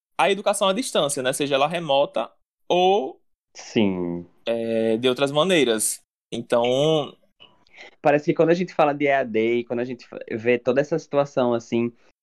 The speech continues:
Speaker 2: e sabe que, que a educação brasileira, ela tá,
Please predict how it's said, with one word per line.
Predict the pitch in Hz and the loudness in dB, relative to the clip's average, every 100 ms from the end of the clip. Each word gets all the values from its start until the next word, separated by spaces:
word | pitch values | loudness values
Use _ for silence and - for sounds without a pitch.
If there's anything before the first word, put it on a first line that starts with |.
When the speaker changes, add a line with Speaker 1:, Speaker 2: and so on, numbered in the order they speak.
| _ 151 | _ -2
Speaker 2:
e | |
sabe | 147 180 156 175 180 | 0 2 2 2 -4
que, | - 156 117 | -4 -6 -6
que | - 131 127 123 117 107 | -10 -4 -2 -2 -2 -2
a | 107 113 | 0 0
educação | 113 113 117 - 110 107 98 - | 0 -8 -10 -4 -2 -2 -4 -8
brasileira, | - 107 104 110 104 98 95 - _ _ | -2 -2 0 -2 0 0 -2 -8 _ _
ela | - 117 117 | -4 0 0
tá, | 123 | 0